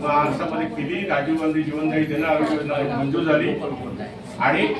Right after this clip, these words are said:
त्याच्यानंतर ते नाव दोन हजार सोळा सतरा सालामध्ये सरकार बदलल्यानंतर त्यावेळी ते नाव बदलण्यात आलं, महात्मा फुले जीवनदायी जन आरोग्य योजना. त्या,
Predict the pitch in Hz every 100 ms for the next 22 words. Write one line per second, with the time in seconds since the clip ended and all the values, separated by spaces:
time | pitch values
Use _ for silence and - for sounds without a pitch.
0 | 160 165 - 190 196 214 202 202 - 185
1 | 196 185 185 190 190 180 180 185 190 -
2 | - 170 175 165 170 170 175 170 160 165
3 | 160 160 156 - 156 151 165 - 156 156
4 | 156 156 160 147 151 160 147 147 170 151
5 | 143 139 143 143 147 143 143 139 135 139
6 | 139 160 160 160 170 -